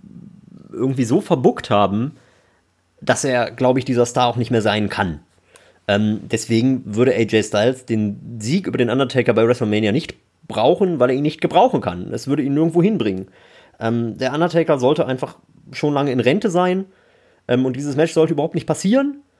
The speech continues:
aber dadurch, dass es passiert, ist es jetzt da. Der Build zu diesem Match war auch moderat komisch, dieses ganze, „Oh, ich nenne dich jetzt bei deinem echten Namen“, bla bla. Äh, Real Talk, Gebumse, das,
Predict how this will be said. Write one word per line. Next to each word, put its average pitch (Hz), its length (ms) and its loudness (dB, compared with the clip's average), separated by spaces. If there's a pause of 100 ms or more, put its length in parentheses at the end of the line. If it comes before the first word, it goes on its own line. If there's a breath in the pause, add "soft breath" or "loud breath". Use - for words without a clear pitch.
(300)
aber 131 280 4
dadurch, 135 240 2
dass 160 160 2
es 156 80 -10
passiert, 135 460 -2 (180)
ist 120 180 -8
es 113 100 -8
jetzt 110 240 -4
da. - 220 -12 (140)
Der 123 260 0
Build 175 380 2
zu 214 100 -6
diesem 170 220 -2
Match 160 260 -4
war 123 220 0
auch 147 340 -4 (880)
moderat 123 720 0
komisch, 190 540 2
dieses 117 300 -6
ganze, 117 380 -4
„Oh, 175 180 2
ich 151 120 -2
nenne 160 180 -2
dich 131 140 -8
jetzt 143 160 -6
bei 127 80 -2
deinem 127 200 -2
echten 127 280 -4
Namen“, 147 320 -2
bla 127 160 2
bla. 127 380 2 (580 loud breath)
Äh, 113 440 0 (220)
Real 160 260 2
Talk, 147 500 0
Gebumse, 135 600 -2 (120)
das, - 260 -6